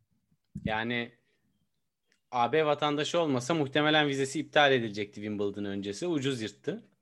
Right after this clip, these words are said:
İtalyan <laughs> vatandaşı olarak. Yok ama, e, şaka bir yana Berrettini'nin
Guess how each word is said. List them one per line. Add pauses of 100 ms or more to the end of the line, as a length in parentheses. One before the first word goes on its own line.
(280)
İtalyan
<laughs>
vatandaşı
olarak. (580)
Yok
ama,
e,
şaka
bir
yana (1600)
Berrettini'nin